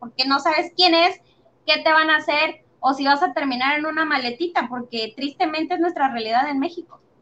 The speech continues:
y en, <laughs> yo creo que en todo el mundo, pero en México es el pan de día a día. Lo que les comentaba, no aceptes personas extrañas en tus redes sociales. ¿Para qué?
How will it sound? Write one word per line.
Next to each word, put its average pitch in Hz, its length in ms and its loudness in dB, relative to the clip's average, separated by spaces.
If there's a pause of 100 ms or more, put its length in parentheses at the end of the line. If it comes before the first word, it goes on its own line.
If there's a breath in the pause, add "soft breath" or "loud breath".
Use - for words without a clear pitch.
(120)
y 247 140 -6
en, 240 220 -2
<laughs> 311 200 -4
yo 320 100 -2
creo 349 140 -2
que 320 80 -4
en 277 60 -4
todo 302 100 0
el 277 80 0
mundo, 277 360 2
pero 247 180 0
en 254 100 -2
México 294 480 2
es 339 160 4
el 294 120 -2
pan 277 200 0
de 262 100 -2
día 262 160 2
a 233 40 4
día. 202 260 -4 (2250)
Lo 277 160 2
que 302 100 2
les 285 180 -2
comentaba, 285 680 4
no 302 140 6
aceptes 359 760 4
personas 277 500 0
extrañas 269 600 0
en 285 140 -6
tus 240 140 -8
redes 233 320 -6
sociales. 247 640 -2 (460)
¿Para 311 220 0
qué? 370 160 4